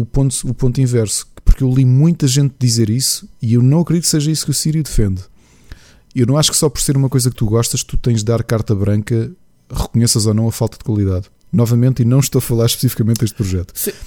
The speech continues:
Speaker 1: mas eu já vi várias coisas que aconteceram ou que tentou-se fazer em Portugal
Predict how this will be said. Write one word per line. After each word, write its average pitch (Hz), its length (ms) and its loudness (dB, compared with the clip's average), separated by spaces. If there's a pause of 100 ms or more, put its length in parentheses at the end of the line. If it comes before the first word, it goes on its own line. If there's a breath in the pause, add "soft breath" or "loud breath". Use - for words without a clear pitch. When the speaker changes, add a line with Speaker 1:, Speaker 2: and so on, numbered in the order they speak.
(200)
Speaker 1:
mas 107 200 2
eu 120 60 2
já 135 120 4
vi 120 120 -2
várias 147 520 0
coisas 143 280 -6
que - 80 -4
aconteceram 110 500 -2
ou 107 40 -6
que - 140 -16
tentou-se 120 600 -4
fazer 123 300 -2
em 117 60 -2
Portugal 107 500 -6